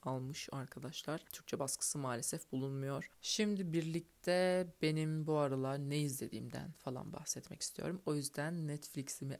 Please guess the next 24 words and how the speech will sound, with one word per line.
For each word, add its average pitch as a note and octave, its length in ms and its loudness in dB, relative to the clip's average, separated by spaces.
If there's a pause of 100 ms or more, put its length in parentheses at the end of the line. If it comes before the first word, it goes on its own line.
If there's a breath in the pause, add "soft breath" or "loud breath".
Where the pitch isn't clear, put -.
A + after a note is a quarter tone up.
(100)
açtım, C#3 600 -4 (120)
listemi C#3 600 4 (160)
açtım C#3 600 -2
ve C3+ 320 2
neler G3 280 8
izlediğimden D3 560 2
biraz D#3+ 260 6
bahsedeceğim. C3 560 0 (100)
Bu A3 120 10
aralar F3+ 460 6
ben E3 360 6
tabii D3+ 240 -2
klasik - 680 0
dizilerim, C3+ 600 2 (100)
gerçi D#3+ 280 2
ben C3+ 100 2
o C3 100 -4
kadar C3+ 260 0
çok - 280 -8
şey - 420 -4
dizi C#3 200 2
izleyemiyorum C3+ 560 0
bu B2+ 100 -2
aralar. B2 300 0